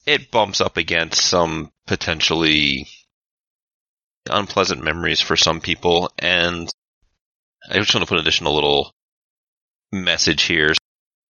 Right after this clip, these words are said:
So people who may want to skip this one can skip this one. There'll be a little recap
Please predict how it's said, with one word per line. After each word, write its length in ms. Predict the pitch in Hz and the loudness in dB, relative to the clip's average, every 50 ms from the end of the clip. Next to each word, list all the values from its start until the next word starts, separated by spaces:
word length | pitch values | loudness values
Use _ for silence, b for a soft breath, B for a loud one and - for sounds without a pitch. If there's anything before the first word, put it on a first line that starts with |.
| _ _ _ _ _ _ _ _ _ _ _ _ _ _ - | _ _ _ _ _ _ _ _ _ _ _ _ _ _ -6
So 140 | - - - | -6 -4 -2
people 240 | - 120 110 104 98 | -2 -4 -2 -2 -2
who 80 | 101 | 0
may 160 | 98 98 98 92 | 0 0 2 2
want 160 | 87 87 - | 0 -2 -2
to 80 | - | -4
skip 260 | - - - 117 - - | -4 -2 -2 -2 -2 0
this 180 | 120 117 - | 0 0 0
one 200 | - 123 127 123 | 0 0 0 0
can 160 | - 139 127 | -2 -4 -4
skip 240 | 127 - - 82 - | -4 -4 -6 -4 -2
this 180 | - 101 - - | 0 2 2 2
one. 220 | 87 85 78 65 - - _ _ _ _ _ _ _ _ _ _ _ _ _ _ _ _ _ _ _ | 2 2 0 -2 -6 -14 _ _ _ _ _ _ _ _ _ _ _ _ _ _ _ _ _ _ _
There'll 220 | - 107 120 120 117 | -2 2 2 2 2
be 100 | 110 120 | 2 2
a 60 | 110 | 2
little 180 | 110 104 95 85 | 4 4 2 2
recap 500 | 85 87 85 - - 92 92 92 - | 2 0 0 0 0 0 0 0 -2